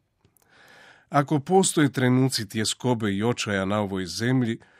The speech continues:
onda su to bili trenuci i dani Isusova putovanja prema Jeruzalemu.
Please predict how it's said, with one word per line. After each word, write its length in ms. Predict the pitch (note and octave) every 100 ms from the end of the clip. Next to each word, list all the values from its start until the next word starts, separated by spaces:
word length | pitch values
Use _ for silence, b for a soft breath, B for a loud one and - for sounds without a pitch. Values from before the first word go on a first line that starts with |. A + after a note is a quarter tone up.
| b b
onda 240 | A#2 A#2
su 160 | A2+ B2
to 180 | G#2 C3
bili 360 | A#2 C3 A#2
trenuci 840 | - G2+ F#2+ A2 C#3+ D3+ - C#3 C#3
i 140 | B2 G2
dani 640 | G#2+ A#2 B2 B2 A#2+ A#2+
Isusova 680 | - A#2 - G#2+ - G2+ G2
putovanja 720 | F#2+ G2+ G2 F#2+ F#2 G2+ G2+ F#2+
prema 340 | F#2 F2 F2+
Jeruzalemu. 840 | F2+ F#2 G2 A2 G#2 F#2+ E2+ E2